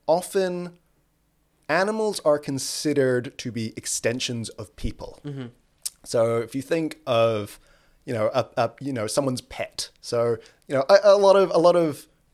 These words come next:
Speaker 1: men don't like owning a cat because the idea is that that would make them less of a man because that cat would be an extension of them.
Speaker 2: Mm.
Speaker 1: Now, if you have animals,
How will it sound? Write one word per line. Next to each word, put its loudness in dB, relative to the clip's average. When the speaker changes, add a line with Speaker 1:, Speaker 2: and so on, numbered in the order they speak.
Speaker 1:
men 4
don't 2
like 2
owning 2
a 2
cat -6
because -2
the 4
idea 2
is 0
that -2
that 8
would 0
make 0
them 2
less 4
of 4
a 6
man 2
because 0
that 2
cat -2
would 2
be 0
an 0
extension -2
of -8
them. 6
Speaker 2:
Mm. -10
Speaker 1:
Now, 0
if -6
you -8
have -2
animals, 0